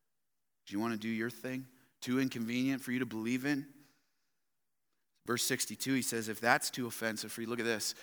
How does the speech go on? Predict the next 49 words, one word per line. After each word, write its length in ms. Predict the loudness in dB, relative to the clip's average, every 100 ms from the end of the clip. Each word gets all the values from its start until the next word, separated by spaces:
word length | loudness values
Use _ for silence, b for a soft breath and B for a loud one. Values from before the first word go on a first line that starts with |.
| B
He 60 | -4
just 200 | -4 2
presses 420 | 2 4 2 0
into 180 | 0 0
this 280 | -2 -2
right 160 | 0 0
now. 240 | 0 -2 b b b
He 60 |
presses 460 | -4 4 4 4 0
in. 160 | 0 -2
He's 180 | 0
not 120 | 0 2
trying 200 | 2 4
to 40 |
make 360 | 4 4 2 -2
friends 440 | -2 0 2 0
here. 240 | 0 -2 -2 B B
He's 100 | 2
trying 200 | 4 6
to 40 |
make 240 | 4 2
disciples. 720 | -2 2 4 4 2 -4 -4 -4 _ _ _ _ _ _ _ _ _ _ _
Watch 240 | -2 0 0
this. 340 | -2 -2 -4 -8 _ b b
He 140 | -2 -2
presses 500 | 8 8 8 4 4
in 100 | 6
even 200 | 6 6
further. 260 | 4 4
He 60 | 4
says, 200 | 2 2
"If 140 | 8
that's 320 | 12 12 12
too 180 | 8 6
offensive 460 | 6 6 6 4 -2
for 180 | 2 4
you, 360 | 6 6 4 B B B B
what, 220 | 6 8 10
my 160 | 8
words, 680 | 8 10 12 12 10 4 -2 -6 B B B B
and 80 | 4
if 120 | 6
you 100 | 8
reject 480 | 8 10 12 12 8
me 220 | 6 8
and 100 | 10
my 160 | 10
words 320 | 10 8 8 10
now, 240 | 10 10